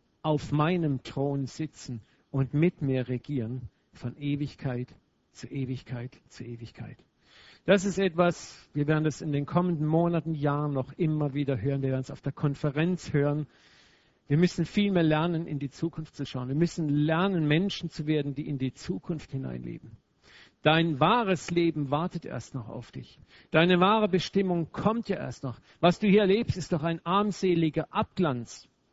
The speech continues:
Und wenn es dir noch so gut geht. Du bist berufen, einmal mit dem König aller Könige, dem Herrn aller Herren, dem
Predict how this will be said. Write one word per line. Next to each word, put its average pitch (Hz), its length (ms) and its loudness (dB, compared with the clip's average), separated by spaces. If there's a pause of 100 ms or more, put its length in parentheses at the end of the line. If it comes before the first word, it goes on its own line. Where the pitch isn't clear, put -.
(200)
Und 175 140 4
wenn 220 120 8
es 196 120 0
dir 196 120 6
noch 214 160 4
so 190 160 0
gut 208 280 -4
geht. 123 280 -10 (1500)
Du 254 140 10
bist 240 320 2
berufen, 196 640 2
einmal 180 420 4
mit 165 180 2
dem 156 140 2
König 208 520 -2
aller 175 240 0
Könige, 180 400 -2
dem 143 120 0
Herrn 175 340 -2
aller 165 240 -2
Herren, 165 300 -4
dem 131 160 -4